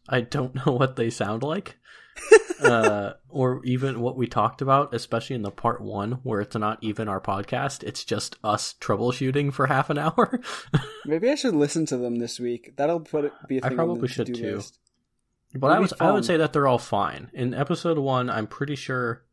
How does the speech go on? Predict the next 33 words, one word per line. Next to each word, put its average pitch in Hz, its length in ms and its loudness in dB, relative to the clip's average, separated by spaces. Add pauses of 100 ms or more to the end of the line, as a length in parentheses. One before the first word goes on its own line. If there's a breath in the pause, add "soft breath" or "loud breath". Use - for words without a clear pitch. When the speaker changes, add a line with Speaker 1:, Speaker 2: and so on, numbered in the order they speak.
(380)
Speaker 1:
we 123 60 -2
set 120 220 -2
the 127 60 -6
scene. 101 500 -8
I - 120 -6
think - 460 -6 (100)
there 110 120 -4
might 113 220 -2
be 110 160 -4
part 104 300 -4
of 104 100 -6
it 101 160 -4
where 101 380 -6 (360 soft breath)
I 120 120 0
explained 104 580 -4
that 101 280 -2
<laughs> - 0 -
Grant - 240 -2
has 101 120 0
no 98 140 -2
idea 101 120 -2
what 104 120 -4
we're 98 100 -4
doing. 98 320 -6 (500 loud breath)
Um, 98 560 -2 (1200)
I, 120 160 -6
I'm 139 180 -2
pretty 175 280 -4
sure 135 420 0
our 113 160 0
bases 110 400 -4
are 98 100 -4
covered, 123 460 -2